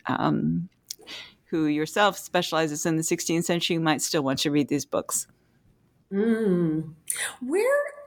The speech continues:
Speaker 2: as a historian, where did you find written accounts of the tests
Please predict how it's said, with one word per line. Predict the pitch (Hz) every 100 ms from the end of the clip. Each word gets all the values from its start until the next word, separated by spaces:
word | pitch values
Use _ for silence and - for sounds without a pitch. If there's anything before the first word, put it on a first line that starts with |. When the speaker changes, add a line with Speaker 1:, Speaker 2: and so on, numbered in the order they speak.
| - -
Speaker 2:
as | 254
a | 254
historian, | 240 240 - 196 190 196 269
where | 330
did | 415 453 -
you | 330
find | - - 240 262 240 190 185 185
written | 202 196 196
accounts | - - 196 170 170
of | - 175
the | 190
tests | - - 233 - - -